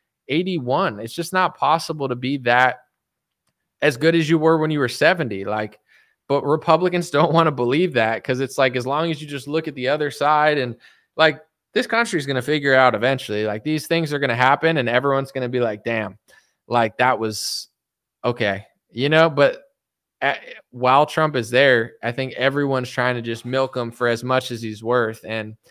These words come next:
you know, in three years, you're gonna f-, you're gonna see, I think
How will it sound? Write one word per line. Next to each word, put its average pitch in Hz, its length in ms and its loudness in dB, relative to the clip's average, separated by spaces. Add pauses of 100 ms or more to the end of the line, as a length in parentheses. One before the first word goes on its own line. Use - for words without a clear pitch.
(420)
you 110 120 -8
know, 110 280 -8
in 151 160 -4
three 151 300 -2
years, 127 540 -2 (180)
you're 127 180 -2
gonna 143 160 0
f-, - 220 -10
you're 139 180 -2
gonna 143 160 0
see, 123 580 2 (1040)
I 147 140 6
think 135 480 -4